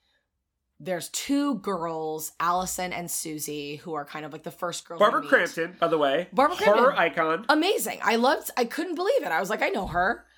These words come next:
Speaker 1: It was great.
Speaker 2: This is
Speaker 1: She
Speaker 2: the second film we've covered on the podcast where she goes topless, which is
Speaker 1: Yes.
Speaker 2: not crazy, but it is weird that it's happened twice.
Speaker 1: Yeah. <laughs> Uh, she is, like, the l-, less slutty one, but still not the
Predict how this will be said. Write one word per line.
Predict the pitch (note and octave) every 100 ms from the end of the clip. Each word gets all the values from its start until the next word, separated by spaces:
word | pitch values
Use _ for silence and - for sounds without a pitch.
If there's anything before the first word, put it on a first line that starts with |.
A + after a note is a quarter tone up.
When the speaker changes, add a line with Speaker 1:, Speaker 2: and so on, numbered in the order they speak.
| _ _
Speaker 1:
It | A3+
was | G3
great. | D4+ F#4+ - - - -
Speaker 2:
This | D#3+
is | D4
Speaker 1:
She | A#3+
Speaker 2:
the |
second | - G3 F#3+ G3
film | F#3+
we've | F3+ F3
covered | E3+ E3
on |
the |
podcast | D#3+ D3+ D#3 D#3 D#3
where | - D3+ D3 C#3
she | C#3 - C#3+
goes | C#3+
topless, | C#3 B2+ A#2+ B2+ B2 - _ - _
which | - D#3 D#3+
is | E3
Speaker 1:
Yes. | F3 F3
Speaker 2:
not | F3 G3 -
crazy, | - F#3+ F3 G#3 B3+
but | A#3+ G#3 F3+
it | E3
is | F3
weird | E3+ E3
that | D#3
it's | C#3+
happened | C#3+ C#3 A#2+
twice. | A#2 F#3+
Speaker 1:
Yeah. | G#3+ -
<laughs> | - - - - _ _ _ - - - - - -
Uh, | G3+ F#3+ F#3 F#3+ - _
she | - - - C4+ C#4
is, | D4 C4+
like, | A#3+ G#3+ G3
the | F#3+
l-, | F3 F3 F#3+
less | A3+ F#3 A3 B3+ -
slutty | - - A3+ G#3+ G#3+ G3+
one, | G#3 G#3 G3+ G3+ - _ G#3+
but | G3+
still | - - - A3 F#3+ F#3+ F#3 F#3 F3+ _ _ _ _ _ _ _ -
not | F#3+ F#3+ F#3 - E3
the | E3 D#3+ D3+